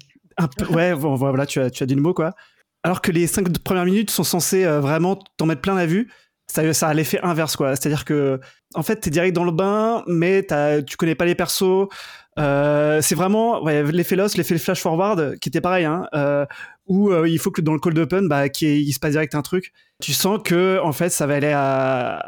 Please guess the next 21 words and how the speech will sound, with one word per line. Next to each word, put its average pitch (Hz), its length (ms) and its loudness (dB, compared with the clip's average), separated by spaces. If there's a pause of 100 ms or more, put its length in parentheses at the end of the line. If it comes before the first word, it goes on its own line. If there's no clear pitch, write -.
(160)
à 156 80 -4
cinq - 160 -2
mille 165 160 2
à 160 80 2
l'heure, 170 220 2
euh, 143 160 0
qu'il - 100 -10
faut - 100 -12
faire - 120 -2
des 151 80 0
cliffhangers 147 400 -2 (100)
toutes 196 240 -4
les, 170 180 0
tous 196 100 -2
les 180 100 2
quarts 165 160 0
d'heure 170 180 0
pour 156 120 -4
les 143 80 0
pauses 143 200 -2
pubs. 190 240 0